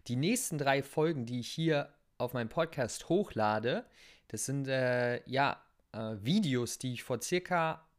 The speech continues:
mm, einem, mm, Dreivierteljahr, halben Jahr <laughs> gedreht habe und bei Instagram hochgeladen habe. Und ich habe die, die Mind Body Serie, äh, Serie genannt und wollte damit einfach mal zeigen,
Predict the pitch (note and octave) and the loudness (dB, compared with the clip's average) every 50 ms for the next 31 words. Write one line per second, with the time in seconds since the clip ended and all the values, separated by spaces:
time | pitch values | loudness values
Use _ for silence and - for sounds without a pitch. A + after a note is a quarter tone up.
0 | _ _ _ _ _ _ _ _ _ _ C3 C3 - _ _ - C#3 D3+ E3+ F3 | _ _ _ _ _ _ _ _ _ _ -14 -14 -14 _ _ -2 0 0 0 0
1 | F3 E3 D#3+ D#3+ E3 E3 E3 D#3 D3 - _ _ C#3+ C#3 C#3+ C#3 C#3 C3 C3 C#3+ | -2 -2 -2 -2 -4 -4 -4 -6 -8 -12 _ _ -14 -12 -10 -10 -6 0 4 6
2 | F#3 G3 G3 - G3+ E3+ E3 D#3+ E3 F#3 A3+ C4+ C4+ - _ _ _ _ _ _ | 6 4 4 2 2 2 4 4 4 4 2 -2 -8 -16 _ _ _ _ _ _
3 | _ _ _ - - D3+ F#3+ G3 F3 D#3 E3 F#3+ A#3 A3+ D3 - - F#3 E3 C3+ | _ _ _ -2 0 0 0 2 4 4 4 4 4 2 0 2 2 2 4 4
4 | D3 D3 C#3+ C#3 D#3 F#3 F#3 - F3 D#3 C#3+ D3 C#3 C#3 C#3 C#3 C3+ C3 C3 C3 | 2 2 4 4 2 2 4 4 2 4 4 2 0 0 -2 -4 0 0 0 0
5 | - - F3+ F3+ - - C3+ C3 B2 A#2 A2+ D#3 F3 E3+ - B2 A#2+ A#2 A#2 A2+ | 0 -2 -6 -6 -4 -2 0 0 0 2 0 0 -2 0 -2 -2 -2 -2 -2 0
6 | A#2 C#3 G3 - - _ _ _ _ _ _ _ _ _ _ _ _ - - - | 2 2 0 0 -2 _ _ _ _ _ _ _ _ _ _ _ _ -6 -4 -4
7 | - - - - - - _ _ B2 A2 C3 C3 B2 - C3 A#2+ B2 B2 A#2+ A#2+ | -18 -20 -20 -20 -20 -20 _ _ -6 -2 -2 -2 -2 -2 -6 -6 -4 -4 -2 0
8 | B2 C3+ C#3 C3+ B2 A2 A2 C3 D3 D3+ D3 C#3 A#2+ A2 A#2+ A#2+ A#2+ A#2 A#2 A#2 | 2 2 2 0 -2 -2 0 2 2 2 2 -2 -2 -2 0 0 0 0 -2 0
9 | A2+ A2+ A2+ - - - - A#2 G#2+ G#2+ G2+ - - - - - A2 G#2+ A#2+ C3+ | 0 -2 -2 -4 -8 -10 -8 -6 -6 -6 -6 -8 -8 -10 -12 -12 -4 2 2 2
10 | C3 B2 A#2+ A#2 A2+ A2 A2+ A2 A#2+ D3 F#3 F3+ D3 A2+ A2 B2 B2+ C3 - B2+ | 2 2 0 0 0 0 0 0 0 0 0 0 -4 -4 0 -2 -2 0 0 -2
11 | B2 B2 B2 B2 - - A#2 A#2+ - C3 A#2+ A#2+ A2+ G#2 - - - B2+ A#2+ B2 | -2 -2 -2 -4 -6 -6 -8 -6 -6 -8 -4 -4 -6 -6 -6 -4 0 2 2 2
12 | B2+ B2+ C3+ C3 | 2 -2 -6 -8